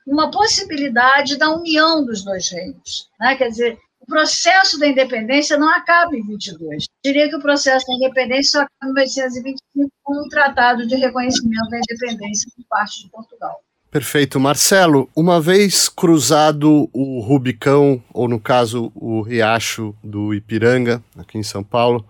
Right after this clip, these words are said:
Speaker 2: quais vão ser os principais focos de resistência aqui no Brasil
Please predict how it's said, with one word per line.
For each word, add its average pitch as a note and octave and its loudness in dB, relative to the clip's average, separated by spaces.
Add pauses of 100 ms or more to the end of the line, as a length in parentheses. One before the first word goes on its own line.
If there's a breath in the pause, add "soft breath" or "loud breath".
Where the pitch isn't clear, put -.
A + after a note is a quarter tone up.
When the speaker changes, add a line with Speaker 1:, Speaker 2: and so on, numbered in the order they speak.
(120)
Speaker 2:
quais A#3 2
vão A3+ 6
ser F3+ 6
os D3+ 2
principais D#3+ 2
focos D#3 0
de C#3 -4
resistência C3+ 0
aqui A#2+ 0
no D#3+ 6
Brasil B2 0